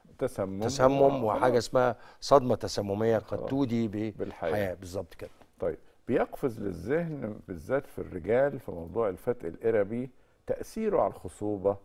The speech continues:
Speaker 1: تأثيره على الأداء الجنسي،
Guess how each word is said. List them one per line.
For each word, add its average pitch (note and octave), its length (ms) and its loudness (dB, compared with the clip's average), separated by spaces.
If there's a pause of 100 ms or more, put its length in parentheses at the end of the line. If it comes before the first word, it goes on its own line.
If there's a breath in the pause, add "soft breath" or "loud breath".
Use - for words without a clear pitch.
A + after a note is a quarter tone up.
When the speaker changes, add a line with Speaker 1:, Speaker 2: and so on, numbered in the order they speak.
(260)
Speaker 1:
تأثيره C3 580 -2
على A#2 280 6 (180)
الأداء G2 400 0
الجنسي، F#2 680 -6